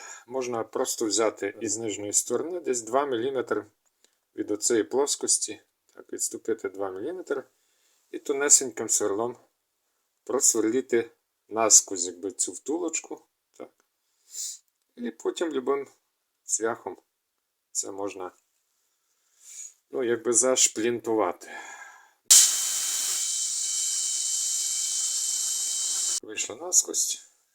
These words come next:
просверлили. Два міліметри десь треба відступити, не попри саме то, тому що там вже кінчається, якби, ця втулочка і не буде тримати, і вище,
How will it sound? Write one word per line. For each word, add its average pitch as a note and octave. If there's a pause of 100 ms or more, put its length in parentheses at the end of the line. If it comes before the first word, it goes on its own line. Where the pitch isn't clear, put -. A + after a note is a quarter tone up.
(260)
просверлили. D#3 (440)
Два C3
міліметри A2+
десь G#2
треба A2
відступити, A#2
не A2+
попри B2+
саме A2+
то, D3+
тому B2+
що A#2
там A2+
вже A2
кінчається, G#2+
якби, G2
ця -
втулочка F#2+
і F#2+
не F#2
буде F#2+
тримати, C3
і A2+
вище, A#2+